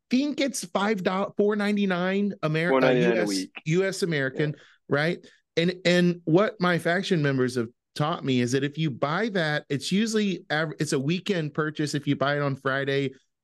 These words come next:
Speaker 1: and, like, you're
Speaker 2: Right.
Speaker 1: getting the coin pulls, or you're getting the loot coins and doing a pull. But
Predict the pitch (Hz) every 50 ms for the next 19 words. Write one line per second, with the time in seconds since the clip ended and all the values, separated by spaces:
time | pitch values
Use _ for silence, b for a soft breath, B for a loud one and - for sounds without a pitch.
0 | _ - 135 135 131 131 113 107 104 120 147 123 - 147 156 165 170 160 151 135
1 | - - - 143 143 147 147 147 139 - 147 139 131 127 127 123 123 120 123 -
2 | b b b b b _ - 131 131 127 135 139 170 165 156 139 123 120 135 139
3 | 135 - - 139 127 123 120 120 117 117 117 - - - _ - 131 123 120 117
4 | 123 123 123 135 135 135 127 - 139 123 117 113 117 - - 123 123 113 165 170
5 | 165 160